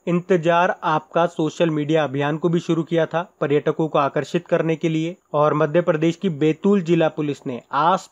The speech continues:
पास योजना को शुरू किया था, मध्य प्रदेश में जो सुसाइड केस होते हैं उनको कंट्रोल करने के लिए। एक किल कोरोना अभियान भी शुरू किया था मध्य प्रदेश सरकार ने और एक हमारा घर हमारा विद्यालय योजना भी शुरू किया था।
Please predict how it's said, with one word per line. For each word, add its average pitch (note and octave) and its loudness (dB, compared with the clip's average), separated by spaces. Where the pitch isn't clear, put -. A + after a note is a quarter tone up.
पास E3 2
योजना E3+ 2
को G3+ -2
शुरू D#3 -4
किया C#3+ -4
था, C3+ -6
मध्य C3+ -2
प्रदेश D#3 -2
में D#3+ -2
जो C#3+ -6
सुसाइड D3 -4
केस D#3 -2
होते C#3+ -2
हैं D3 0
उनको D3+ -4
कंट्रोल D3 -2
करने B2+ -6
के A#2+ -12
लिए। A#2 -12
एक E3+ 0
किल G#3 4
कोरोना F3+ 2
अभियान D3+ -2
भी D#3+ -2
शुरू D3+ -6
किया D3 -4
था D3+ -6
मध्य C3+ -4
प्रदेश D3 -2
सरकार C#3 -4
ने D3 -4
और C#3 -4
एक F3 0
हमारा E3+ 2
घर D3 -2
हमारा D#3 2
विद्यालय D3+ 0
योजना D3 -2
भी D#3 -2
शुरू C#3 -8
किया C3 -6
था। - -10